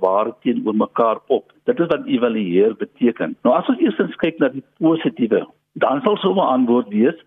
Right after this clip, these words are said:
met gratis onderwys kan studente op hul studies fokus, by een punt, en dan kom die kwalifisering. Hulle is nie afhanklik van studielenings of beurse nie en dus hoef hulle nie te bekommerd te wees oor finansiële implikasies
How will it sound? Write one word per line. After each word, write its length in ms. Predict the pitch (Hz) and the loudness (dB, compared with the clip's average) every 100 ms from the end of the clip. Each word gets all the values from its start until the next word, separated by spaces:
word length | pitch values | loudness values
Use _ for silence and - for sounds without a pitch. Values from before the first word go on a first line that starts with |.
| - | -4
met 140 | 135 | -2
gratis 480 | - 226 240 233 233 | 0 0 0 0 -2
onderwys 580 | 160 160 127 110 113 - | 0 0 0 0 0 -2
kan 200 | - 131 | -2 -2
studente 480 | 139 107 101 139 156 | -2 0 0 2 2
op 140 | - | 2
hul 140 | - - | 0 -2
studies 640 | - - 147 151 147 - - | -4 0 2 0 -4 -16 -6
fokus, 680 | 143 131 - 240 - - _ _ _ _ - | 0 2 2 -2 -6 -16 _ _ _ _ -6
by 80 | 98 | 0
een 200 | 110 110 | 0 0
punt, 220 | 175 247 - - | 0 -2 -6 -4
en 120 | 127 | 0
dan 200 | 143 196 | 0 0
kom 160 | 233 | 0
die 80 | 202 | 0
kwalifisering. 920 | - 175 165 151 143 - 165 127 - - _ _ - | 0 -2 -2 -6 -10 0 2 2 0 -6 _ _ 0
Hulle 200 | 127 170 | 2 2
is 100 | 196 | 2
nie 160 | 240 | 2
afhanklik 580 | 220 104 104 123 160 156 | 2 0 0 0 0 0
van 140 | 151 | -2
studielenings 880 | 123 - 175 185 131 107 104 117 - | -4 -2 0 2 2 2 2 0 -2
of 120 | - 110 90 | -4 -4 -6
beurse 460 | - 104 139 - 104 | -2 2 2 0 -2
nie 300 | 98 113 143 - | 2 2 0 -2
en 220 | 120 113 | 0 2
dus 260 | 127 165 - | 0 0 0
hoef 220 | 123 117 | 0 2
hulle 220 | 110 131 | 0 2
nie 140 | 165 | 0
te 120 | - - | 0 -2
bekommerd 680 | 135 _ - 139 147 156 | -2 _ 0 2 0 0
te 100 | 123 | -4
wees 340 | 104 104 104 - | 0 2 2 0
oor 140 | 127 117 | -4 0
finansiële 720 | 120 107 104 120 98 98 110 | 0 0 -2 0 2 2 0
implikasies 800 | 120 - 107 - 135 135 - | -4 -8 -8 -2 -2 -2 -2